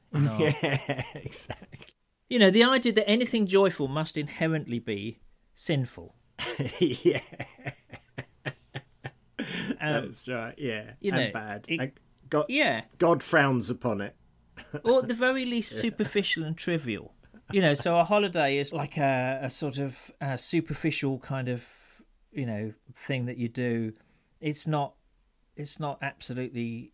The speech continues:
Speaker 1: necessary. And of course, it isn't absolutely necessary. Very, very, very few things are absolutely necessary, like, you know,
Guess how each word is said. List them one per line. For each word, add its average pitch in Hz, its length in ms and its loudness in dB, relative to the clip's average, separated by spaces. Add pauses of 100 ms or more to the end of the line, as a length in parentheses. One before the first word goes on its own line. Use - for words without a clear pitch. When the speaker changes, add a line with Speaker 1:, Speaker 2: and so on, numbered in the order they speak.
Speaker 1:
necessary. 123 440 -8
And 208 60 -6
of 262 80 -8
course, 349 200 -2
it 311 100 -6
isn't 277 260 2
absolutely 123 540 -6
necessary. 117 400 -6
Very, 302 240 -2
very, 302 260 0
very 220 220 -2
few 214 320 -4
things 139 260 -6
are 135 120 -2
absolutely 135 580 -10
necessary, 117 720 -6 (1120)
like, 139 260 -2
you 151 120 -4
know, 110 160 -2